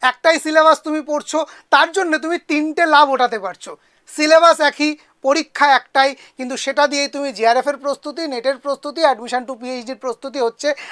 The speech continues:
আলাদা করে কোনো রেট এক্সামের জন্যে তোমাকে আর কোনো হেডেক নিতে হচ্ছে না। বোঝাতে পারছি? রেট এক্সামটা পুরোপুরি অমিট হয়ে গেল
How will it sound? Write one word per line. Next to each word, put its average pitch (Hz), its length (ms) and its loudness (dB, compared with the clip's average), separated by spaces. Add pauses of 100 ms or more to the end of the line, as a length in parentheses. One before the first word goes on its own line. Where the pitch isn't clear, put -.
(100)
আলাদা 320 440 6
করে 370 280 2
কোনো 294 320 2
রেট 262 280 0
এক্সামের 233 500 -4
জন্যে 214 320 -6 (320)
তোমাকে 277 460 0
আর 208 140 4 (360)
কোনো 349 320 0
হেডেক 254 460 -4
নিতে 226 300 -10
হচ্ছে 202 400 -12
না। 214 300 -2 (440)
বোঝাতে 214 320 -6
পারছি? 226 420 -4 (480)
রেট 233 240 -2
এক্সামটা 226 680 -2 (260)
পুরোপুরি 294 520 -4 (120)
অমিট 226 380 -12
হয়ে 233 180 -6
গেল 208 260 -6